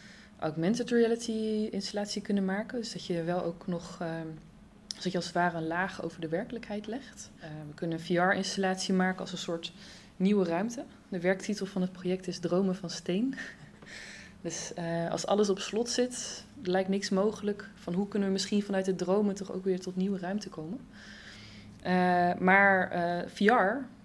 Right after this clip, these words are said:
het maken van V R, kan dus ook een middel zijn om uiteindelijk ergens anders te komen. Dus het lab wat we georganiseerd hebben is niet een eindproduct op zich, maar het proces is eigenlijk misschien nog wel waardevoller. Dus op die manier willen we ook V R in gaan zetten.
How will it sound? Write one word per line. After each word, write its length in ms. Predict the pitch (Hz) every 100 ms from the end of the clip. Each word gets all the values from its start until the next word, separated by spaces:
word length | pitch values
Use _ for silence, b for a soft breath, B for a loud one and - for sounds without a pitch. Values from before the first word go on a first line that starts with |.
| -
het 120 | 170
maken 320 | 175 208 240
van 160 | 202 175
V 120 | -
R, 140 | 165 170
kan 200 | 175 175
dus 120 | 180
ook 140 | 180
een 80 | 180
middel 260 | 190 208 185
zijn 320 | 175 170 175
om 160 | 175 165
uiteindelijk 420 | 165 170 170 -
ergens 220 | 170 -
anders 220 | 175 175
te 80 | 175
komen. 300 | 156 147 147 - B B B B
Dus 260 | 165 - - -
het 120 | -
lab 220 | 185 233
wat 180 | 190 -
we 80 | 160
georganiseerd 680 | - 170 - 165 165 170
hebben 300 | 165 151 156 -
is 220 | 165 -
niet 320 | 185 190 - -
een 100 | 160
eindproduct 560 | 175 180 - 165 160
op 100 | 170
zich, 340 | - 370 - - B B B -
maar 100 | 165
het 100 | -
proces 440 | 180 180 175 170
is 100 | 214
eigenlijk 640 | 208 220 - 202 - - - - - -
misschien 320 | 196 - 220
nog 140 | 208
wel 160 | 190 185
waardevoller. 560 | 202 208 - 160 151 151 - B B B B
Dus 140 | 165
op 100 | 175
die 120 | 202
manier 300 | 226 208 208
willen 160 | 185 175
we 80 | 180
ook 120 | 170
V 120 | -
R 280 | 175 160 165
in 80 | 165
gaan 180 | - 160
zetten. 320 | - -